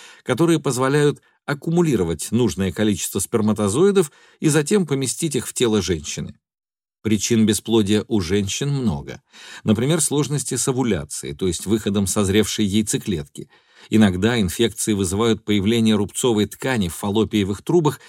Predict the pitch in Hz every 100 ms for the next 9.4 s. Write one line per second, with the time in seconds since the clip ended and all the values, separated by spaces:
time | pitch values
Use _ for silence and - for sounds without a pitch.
0 | - - - 151 151 - 143 135 127 131
1 | 123 113 113 139 147 - 131 123 113 135
2 | 123 117 113 107 113 101 110 104 110 76
3 | - - - _ _ _ _ - 113 -
4 | 151 143 160 82 73 - 92 92 110 90
5 | 82 101 82 76 147 - _ _ _ -
6 | 131 120 127 151 185 170 - 117 117 147
7 | 143 151 151 139 143 135 131 123 139 123
8 | 131 143 143 151 151 98 - 90 90 -
9 | - 92 73 64